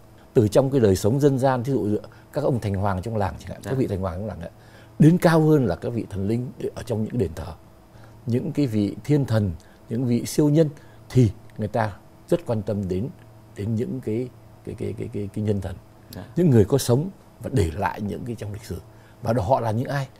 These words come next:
Speaker 1: Họ là những người có đóng góp cho cái lịch sử, được cái sự tôn trọng của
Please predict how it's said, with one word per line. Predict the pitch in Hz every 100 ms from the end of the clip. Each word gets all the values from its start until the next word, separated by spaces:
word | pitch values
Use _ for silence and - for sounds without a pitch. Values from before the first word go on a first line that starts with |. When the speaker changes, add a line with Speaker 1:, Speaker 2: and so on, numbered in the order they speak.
| - - -
Speaker 1:
Họ | - -
là | 101
những | 107 139
người | 107 92 76
có | 92
đóng | 107 123 135
góp | 170 -
cho | - 98
cái | 107
lịch | 98 -
sử, | - - - - - -
được | 117 98
cái | 147
sự | 147 156 -
tôn | 156 131
trọng | - - - - - - - -
của | 113